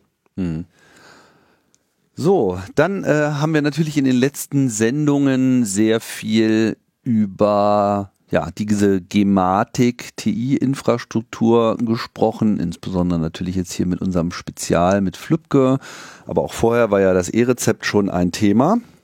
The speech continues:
und damit natürlich dieser gesamte Komplex. Das sind also jetzt verschiedene Kommentare aus den letzten Sendungen, wo wir mal ein paar herausgegriffen haben, die hier unter Umständen das Ganze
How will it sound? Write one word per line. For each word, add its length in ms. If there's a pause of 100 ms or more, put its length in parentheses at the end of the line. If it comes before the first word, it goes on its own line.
(400)
und 420 (140)
damit 280
natürlich 380
dieser 220
gesamte 580 (420)
Komplex. 720 (1300)
Das 120
sind 160
also 160
jetzt 180
verschiedene 760
Kommentare 600
aus 180
den 100
letzten 600
Sendungen, 420
wo 140
wir 120
mal 280
ein 80
paar 400
herausgegriffen 1000
haben, 280
die 100
hier 220
unter 180
Umständen 480
das 200
Ganze 460